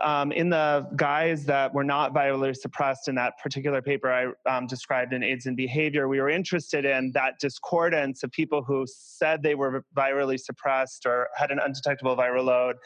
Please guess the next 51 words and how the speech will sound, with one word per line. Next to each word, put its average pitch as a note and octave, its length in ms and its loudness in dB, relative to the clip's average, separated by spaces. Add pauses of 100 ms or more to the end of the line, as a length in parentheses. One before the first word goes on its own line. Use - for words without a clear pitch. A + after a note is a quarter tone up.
(340)
at C3+ 120 -4
their C#3 140 2
last C3+ 440 2
visit, C#3+ 480 0 (340)
whether D3+ 320 2
perhaps D3 540 -2
what C3+ 120 2
we C#3+ 140 0
were C#3+ 140 0
detecting C3 500 -2
was B2+ 160 -4
more C3 220 0
just B2+ 240 -6
a B2+ 40 -4
small A#2+ 380 -2
blip, C3 320 2 (320)
you C#3+ 120 -2
know, B2+ 200 2
that B2 160 0
it, B2 140 -2 (100)
that B2+ 160 0
it C3+ 40 0
actually C3 320 0
might C3 180 0
not C3 180 -2
be B2+ 140 -2
a A#2+ 80 -2
full, B2 600 0
um, A#2+ 240 -2
viral B2 320 0
rebound C#3 540 0
or, A#2 180 2 (340)
or, C3 500 2
uh, C3 160 2 (100)
but, D3+ 180 0 (440)
uh, C#3+ 160 0
in G#3 140 0
those F3 200 2
guys, C#3+ 380 2 (200)
uh, C3 220 2 (400)
uh, C#3+ 80 2
the C#3 140 -2
vast D3 340 -2
majority C3+ 400 0
of A#2 100 -4
them B2 140 -4
had B2+ 220 -2
over B2+ 220 0
a C3 80 -4
thousand D3 380 -2
copies. E3 600 -4